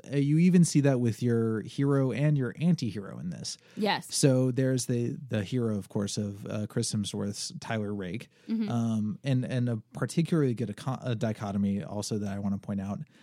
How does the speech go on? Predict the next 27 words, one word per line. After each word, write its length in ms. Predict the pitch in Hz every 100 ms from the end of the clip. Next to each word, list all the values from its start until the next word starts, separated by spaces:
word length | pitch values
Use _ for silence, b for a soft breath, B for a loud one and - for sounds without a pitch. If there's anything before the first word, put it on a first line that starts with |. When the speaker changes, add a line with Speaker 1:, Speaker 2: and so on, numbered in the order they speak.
| b -
Speaker 1:
Um, 260 | 110 107
so 520 | 110 120 107 104 104 -
Tyler, 540 | - 165 160 110 104 -
his 500 | 117 127 131 123 -
kind 260 | - 113
of 120 | 98 92
big, 380 | 104 104 104 -
like, 260 | 110 101
one 100 | 113
of 120 | 113 107
his 200 | 101 95
secrets 640 | - 202 - - 143 -
is 220 | - 107
that 200 | 117 104
he 420 | - - 120 117 110
ran 500 | 110 120 135 131 110
from 260 | - 101 95
family 440 | 147 175 104 80
issues. 560 | - - 64 98 - -
Speaker 2:
Yeah. 240 | 190 160 147 B B -
Speaker 1:
Right? 280 | 107 120 -
And 120 | 120
he 180 | 113 123
does 280 | 110 135 143
what 120 | 127
he, 160 | 117 104 -
he 300 | - 113 120